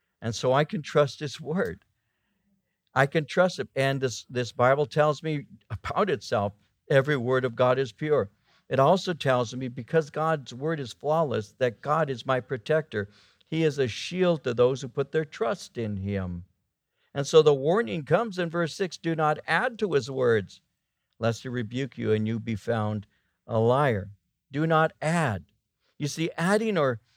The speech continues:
taking from his word will dilute it, will pollute it,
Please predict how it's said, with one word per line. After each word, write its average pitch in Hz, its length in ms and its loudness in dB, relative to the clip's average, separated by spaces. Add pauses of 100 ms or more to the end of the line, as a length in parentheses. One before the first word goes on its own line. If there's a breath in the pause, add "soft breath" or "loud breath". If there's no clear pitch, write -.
(180)
taking 180 580 0 (220)
from 151 200 4
his 139 220 2
word 156 380 0 (280)
will 110 180 0
dilute 131 580 4
it, 208 220 8 (480)
will 123 220 4
pollute 135 560 2
it, 208 200 4